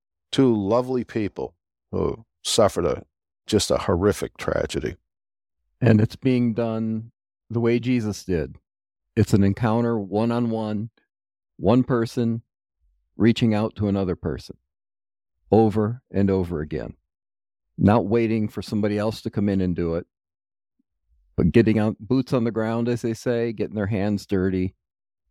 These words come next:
Speaker 2: and falling in love with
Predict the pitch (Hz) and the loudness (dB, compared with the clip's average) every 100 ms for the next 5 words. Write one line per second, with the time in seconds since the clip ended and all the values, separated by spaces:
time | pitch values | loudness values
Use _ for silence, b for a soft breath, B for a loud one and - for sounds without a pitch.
0 | - 95 92 85 85 90 - 107 104 110 | 0 4 4 4 0 -2 0 2 2 0
1 | 104 98 98 87 90 _ _ _ _ _ | -2 -2 -4 -6 -10 _ _ _ _ _
2 | _ _ _ _ _ - 98 - | _ _ _ _ _ 2 2 2